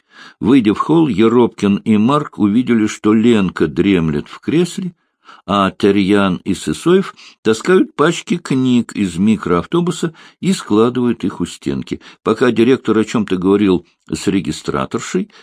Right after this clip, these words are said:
Марк подбежал к Виктору. «Что, все получилось? Что-то очень быстро». «Да ни хрена еще не получилось», — ответил Виктор, бросая пачку на пол и вытирая рукой лоб.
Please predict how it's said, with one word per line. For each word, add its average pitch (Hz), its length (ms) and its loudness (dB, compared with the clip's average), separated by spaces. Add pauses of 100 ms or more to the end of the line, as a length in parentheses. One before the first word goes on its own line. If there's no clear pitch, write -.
(140)
Марк 123 580 0
подбежал 95 600 -2
к - 100 -12
Виктору. 80 560 -4 (500)
«Что, - 320 -2 (960)
все 139 260 0
получилось? 127 580 0 (800)
Что-то 95 300 -2
очень 127 260 2
быстро». - 400 -2 (560)
«Да 90 220 0
ни 101 100 4
хрена 95 400 0
еще 73 220 -6
не 71 80 -4
получилось», — 67 580 -8 (260)
ответил 78 460 0
Виктор, 135 400 -4
бросая 87 540 -2
пачку 80 460 -4
на 104 220 -2
пол 127 260 -2
и - 180 -8
вытирая 87 500 -6
рукой 80 320 -6
лоб. 71 300 -4